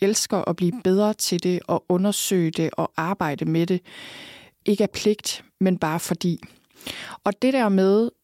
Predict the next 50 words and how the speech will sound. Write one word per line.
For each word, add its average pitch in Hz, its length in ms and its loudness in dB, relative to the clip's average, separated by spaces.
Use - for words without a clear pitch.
hvad 185 520 2
er 196 120 2
noget, 180 500 4
som, 165 580 2
øhm, 151 560 0
som - 180 0
du 190 100 0
kunne 190 120 -4
se 214 280 0
allerede 185 360 0
som 185 220 0
barn 214 340 0
viste 208 300 0
sig, 170 240 -4
og 190 120 0
det 214 80 0
skal - 140 -2
være 202 120 2
før 233 240 0
du 190 100 -2
blev 190 140 -4
teenager, 202 560 2
fordi 175 200 -4
det 175 100 -2
skal 185 120 -4
være 180 80 2
før 185 480 -2
du 190 80 0
blev 175 200 0
for 160 160 -2
bevidst 175 580 0
om 160 160 -4
verden 180 400 0
og 160 80 -2
dig 139 100 -6
selv 202 280 0
og - 100 -4
andres 175 260 -2
forventninger 160 480 0
og 147 200 -4
kulturelle 170 460 -2
normer 160 240 0
og 151 60 -2
alt 156 100 -4
det 165 100 -2
her. 165 180 -2
Prøv 247 220 0
at 208 80 -2
tænke - 260 -2
på, 202 300 0